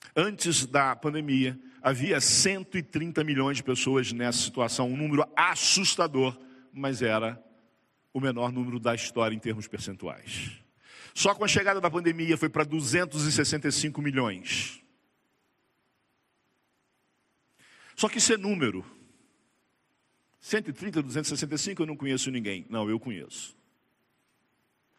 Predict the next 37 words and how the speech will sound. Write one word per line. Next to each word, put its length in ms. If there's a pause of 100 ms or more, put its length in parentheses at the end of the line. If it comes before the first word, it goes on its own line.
(960)
Eu 120
vi. 400 (800)
Eu 100
comi 320
com 80
aquela 240
pessoa. 480 (2000)
Eu 100
fui 120
a 60
São 160
Tomé 280
e 60
Príncipe 560 (880)
há 60
alguns 360
anos. 480 (720)
E 80
lá 180
em 40
São 140
Tomé 160
e 60
Príncipe 300
eu 60
rodei, 380
vi 100
os 140
trabalhos 340
missionários 460
que 60
nós 160
temos 260
ali, 160
os 100
projetos 340
sociais. 760